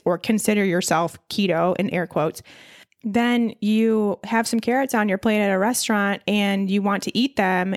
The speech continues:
Your ego takes over, you eat them, but you're having these crazy thoughts in your head about carrots not being keto. You will not absorb the same amount of nutrients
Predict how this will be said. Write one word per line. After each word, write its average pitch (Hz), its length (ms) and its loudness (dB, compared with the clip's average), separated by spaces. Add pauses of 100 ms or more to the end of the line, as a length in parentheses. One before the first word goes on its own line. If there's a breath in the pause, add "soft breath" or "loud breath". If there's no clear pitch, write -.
Your 196 240 -2
ego 240 280 2
takes 208 320 -2
over, 185 380 2
you 175 200 -2
eat 208 240 -2
them, 185 180 0
but 175 100 0
you're 170 120 0
having 196 480 -2
these 185 300 -2 (260 soft breath)
crazy 220 320 2
thoughts 196 320 0
in 202 100 0
your 185 100 0
head 175 460 0
about 175 500 0 (280 soft breath)
carrots 214 320 0
not 190 200 0
being 180 200 -2
keto. 208 440 0 (420 soft breath)
You 233 340 2
will 240 280 2
not 240 380 2
absorb 214 720 0
the 208 100 0
same 214 400 0
amount 202 420 2
of 185 100 -2
nutrients 202 760 0